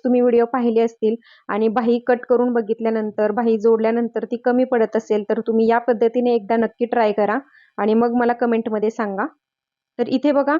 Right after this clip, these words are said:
आता मी बाही सरळ करून घेते आणि आता बाहीचा प्रॉपर शेप बघा तुम्ही कसा दिसत आहे.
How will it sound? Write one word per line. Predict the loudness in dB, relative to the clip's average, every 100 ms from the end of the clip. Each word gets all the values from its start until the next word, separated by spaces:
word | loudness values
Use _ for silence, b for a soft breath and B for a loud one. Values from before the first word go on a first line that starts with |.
| -4 -12
आता | -4 0
मी | 2
बाही | 2 0
सरळ | 0 2 2
करून | 2 2 2
घेते | 2 0 0
आणि | -2 -2
आता | -4 -2
बाहीचा | 0 -2 -2
प्रॉपर | -2 -2 0 -4 -4
शेप | -2 -2 0
बघा | -4 -4
तुम्ही | -4 -8 -12 -6
कसा | -4 -2
दिसत | -2 -2 -4
आहे. | -4 -4